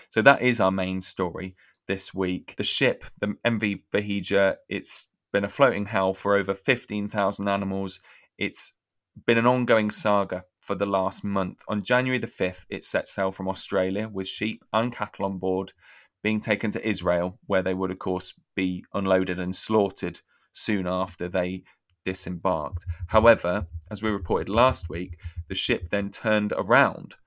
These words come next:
after threats that it could have been attacked by Yemeni rebels. So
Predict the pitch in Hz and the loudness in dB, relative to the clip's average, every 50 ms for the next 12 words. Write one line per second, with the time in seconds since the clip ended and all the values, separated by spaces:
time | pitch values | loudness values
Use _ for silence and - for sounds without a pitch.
0 | _ _ _ _ - - 98 92 - 92 98 - - - 95 95 92 - - - | _ _ _ _ -2 0 0 0 0 -2 -4 -4 -2 0 0 0 0 0 -4 -8
1 | - - _ _ _ _ - 95 95 - - - 123 107 98 - - 90 92 90 | -8 -8 _ _ _ _ -4 -4 -4 -4 -4 -2 -2 -2 -2 -2 -4 -4 -4 -4
2 | - - - 127 98 - - - - - _ _ - 90 92 98 98 - 104 101 | -4 0 0 2 0 0 -2 -14 -20 -20 _ _ -2 0 0 0 -2 -2 -2 -2
3 | 95 95 90 87 87 87 87 87 90 98 98 110 107 104 - 78 80 - - - | -2 -2 -2 -4 -6 -6 -8 -8 -4 2 4 4 4 4 2 -4 -6 -8 -10 -14
4 | - - - - _ - - - 110 110 98 | -16 -18 -20 -20 _ -4 0 2 2 2 0